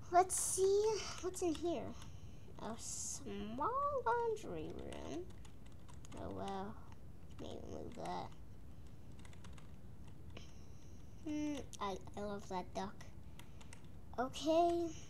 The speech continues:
let's see what's in here. Nursery, oh yeah. Okay, no idea what happened with the wall there, but okay.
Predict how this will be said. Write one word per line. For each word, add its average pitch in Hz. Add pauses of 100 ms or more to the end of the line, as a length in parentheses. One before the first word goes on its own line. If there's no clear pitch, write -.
(140)
let's -
see -
what's 254
in 427
here. 294 (1080)
Nursery, 214 (120)
oh - (100)
yeah. - (1800)
Okay, 247 (840)
no 208
idea 214
what 196
happened 254
with 226
the 214
wall 214
there, 285
but 220
okay. -